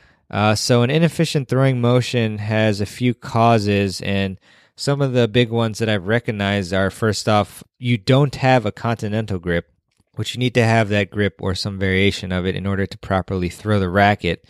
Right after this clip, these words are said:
Not over the hill or into the fence or anything, but you, you, to have a, a proper throwing motion. Another big one that happens, and I actually recognize this on my serve and, uh, have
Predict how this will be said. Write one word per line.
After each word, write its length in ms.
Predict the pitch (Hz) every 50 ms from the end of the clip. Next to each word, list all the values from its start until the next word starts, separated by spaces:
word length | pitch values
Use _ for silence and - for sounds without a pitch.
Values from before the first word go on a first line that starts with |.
| - - - - - - - _ _ _ _ -
Not 200 | 104 107 117 123
over 200 | 127 131 127 131
the 120 | 123 120
hill 420 | 104 110 131 127 123 120 117 120 113
or 140 | 107 104 107
into 260 | 107 101 - - 104
the 80 | 92
fence 340 | 90 - 110 101 98 92 -
or 60 | 98
anything, 360 | 92 90 92 - 98 98 92 85
but 200 | 87 85 - -
you, 460 | - 98 95 95 - - - - - -
you, 120 | - - - _
to 100 | - 104
have 300 | 90 92 101 98 90 87
a, 80 | 92 87 - -
a 80 | - -
proper 380 | - - - 101 92 - 95 95
throwing 420 | - - - 110 104 98 98 95
motion. 460 | 92 92 92 92 - - 92 90 90 - _ _ _ - - - - - - _ _ -
Another 440 | 117 117 123 151 185 233 311 330 269
big 320 | 165 113 98 - 151 170 165
one 180 | 170 156 147 135
that 100 | 131 120
happens, 500 | 120 131 139 143 147 - 147 131 113 113
and 120 | 117 120
I 280 | 131 156 175 190 196 -
actually 400 | - - 156 160 - - 156 131
recognize 560 | 113 120 139 151 - - 143 127 120 117 104 107
this 320 | 110 113 113 - - - -
on 260 | - 107 107 104 101
my 260 | 98 104 117 135 151 160
serve 580 | - - - 110 98 92 92 92 92 90 - -
and, 440 | - 101 101 98 98 98 104 - - -
uh, 180 | - 104 101 98
have 320 | 95 95 90 - - -